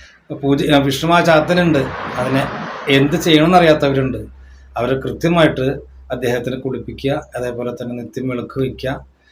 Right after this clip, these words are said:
ആഴ്ചയിലോ മാസത്തിലോ ഒരിക്കൽ അദ്ദേഹത്തിന് കൃത്യമായിട്ടുള്ളൊരു കർമ്മങ്ങൾ ചെയ്യാനായിട്ട് നോക്കുക. നിത്യം കർമ്മം ചെയ്യണവരുണ്ടെന്ന് പറഞ്ഞു, നിത്യം ചെയ്യാൻ പറ്റില്ലെങ്കിൽ മാസത്തിലൊരിക്കലും നിവേദ്യങ്ങൾ എന്തെങ്കിലും വെച്ചിട്ട് ആചരിക്കുക, അല്ലെങ്കിൽ നിത്യം ഒരു പഴോ ശർക്കരയോ എന്തെങ്കിലും വെച്ചിട്ട് അദ്ദേഹത്തിന് നിവേദിക്കുക.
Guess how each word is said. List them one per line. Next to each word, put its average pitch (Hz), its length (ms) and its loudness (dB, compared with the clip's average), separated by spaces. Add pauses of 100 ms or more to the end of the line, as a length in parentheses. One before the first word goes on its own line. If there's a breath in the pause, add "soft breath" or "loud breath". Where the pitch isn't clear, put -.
(360)
ആഴ്ചയിലോ 127 480 0
മാസത്തിലോ 131 480 -2
ഒരിക്കൽ 127 200 -4
അദ്ദേഹത്തിന് 120 560 -8 (580)
കൃത്യമായിട്ടുള്ളൊരു 127 600 -2
കർമ്മങ്ങൾ 139 300 4
ചെയ്യാനായിട്ട് 131 560 0
നോക്കുക. 120 360 -10 (120)
നിത്യം 143 320 0
കർമ്മം 165 240 4
ചെയ്യണവരുണ്ടെന്ന് 160 500 4
പറഞ്ഞു, 139 280 2 (400 loud breath)
നിത്യം 139 320 2
ചെയ്യാൻ 170 280 6
പറ്റില്ലെങ്കിൽ 151 320 2
മാസത്തിലൊരിക്കലും 139 720 0
നിവേദ്യങ്ങൾ 131 500 0
എന്തെങ്കിലും 131 280 0
വെച്ചിട്ട് - 280 -10
ആചരിക്കുക, 120 420 -4
അല്ലെങ്കിൽ 135 480 -4
നിത്യം 156 260 0
ഒരു 151 80 2
പഴോ 139 500 2 (240 loud breath)
ശർക്കരയോ 160 720 2
എന്തെങ്കിലും 147 400 2
വെച്ചിട്ട് 139 280 -4
അദ്ദേഹത്തിന് 127 400 -4
നിവേദിക്കുക. 123 520 -10